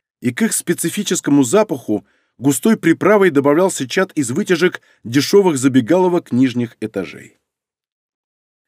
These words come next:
Здесь он случайно наткнулся на безымянный храм,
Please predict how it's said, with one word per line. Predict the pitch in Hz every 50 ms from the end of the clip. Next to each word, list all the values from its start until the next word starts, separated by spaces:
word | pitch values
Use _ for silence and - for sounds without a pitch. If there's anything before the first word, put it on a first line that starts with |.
| _ _ -
Здесь | 98 95 104 143 220 220 - 190
он | 170
случайно | - - 147 143 131 - 202 214 196 190 170
наткнулся | 156 147 135 - - 151 185 208 185 - - 151
на | 151
безымянный | 139 135 123 135 156 175 170 165 160 147
храм, | - - 120 120 120 113 110 104 90